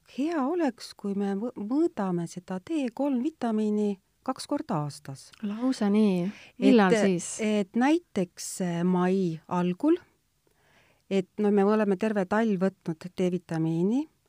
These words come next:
Speaker 1: ja meil on olemas mingi näit, et kuidas suvele vastu minna, et kui palju me peaksime näiteks suvel võtma.
Speaker 2: Kas see on kindel, et suvel tuleb ka võtta?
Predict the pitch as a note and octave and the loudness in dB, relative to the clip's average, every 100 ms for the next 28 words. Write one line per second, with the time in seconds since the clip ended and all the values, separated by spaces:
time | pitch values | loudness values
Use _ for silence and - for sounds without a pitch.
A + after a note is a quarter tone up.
0 | _ - - _ _ - F#3+ G#3+ B3 B3 | _ -20 -20 _ _ -4 0 4 4 4
1 | C4 D4 B3 F#3+ G#3 G#3 G3+ F3 F3 B3 | 4 4 4 2 2 0 2 2 2 0
2 | - _ - _ _ F3+ F3+ B3+ B3+ - | -4 _ -20 _ _ -8 -4 -2 -2 -2
3 | C#4 C4 C4 C#4 - - D#3+ D#3 D#3 D3 | 0 2 2 0 -2 -6 -4 -2 -2 -4
4 | G#3+ A3+ A#3 A#3 G3 F3+ G#3+ - G#3+ G#3+ | -6 -2 -2 0 0 0 -4 -2 0 0
5 | A3+ G#3+ - E3+ D#3 C#3+ C#3+ - - C#3 | -2 -6 -8 -6 -4 -4 -8 -12 -10 -8
6 | C3+ _ - - - A#3+ A3+ - D4 E4 | -8 _ -20 -20 2 2 4 2 4 4
7 | E4 D#4+ C4 G#3 G3 A3 G3+ F#3 F#3+ F#3 | 8 8 8 6 2 2 2 4 0 0
8 | - F3 E3+ - F#3+ | 0 0 -2 -6 -12